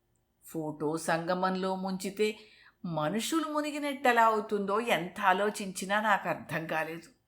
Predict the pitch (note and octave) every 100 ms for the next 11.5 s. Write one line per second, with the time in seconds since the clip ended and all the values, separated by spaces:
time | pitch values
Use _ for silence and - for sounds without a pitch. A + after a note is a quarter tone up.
0 | _ _ - - B3+ D4 D#4 D4 - -
1 | _ _ - C#4 C#4 C4+ C4+ B3 A#3 B3
2 | A#3 A3 G3+ G3+ F#3 G#3 C4+ - _ _
3 | _ A3 A#3+ C4 C4+ B3 A3+ A3+ G#3+ A#3
4 | A3 G3+ A3+ G#3+ G3 G3+ G3+ A3 G3 G3
5 | A3 A3+ G#3+ F3+ F3+ A#3+ A#3+ - - _
6 | _ _ _ E3+ D#3+ F3+ E3 E3+ G3+ F#3
7 | F3 F3 E3 - E3+ D#3+ D#3 F#3+ A#3+ G3+
8 | G#3 G3 E3 F#3+ F3+ F3+ F#3 D#3 - A#3+
9 | C#4+ C4+ G#3+ A3 G#3 G3+ B3 A#3+ E3+ -
10 | D3+ D3 E3+ - _ _ C4+ C4 A#3 G#3+
11 | G3+ G#3 E3+ E3+ -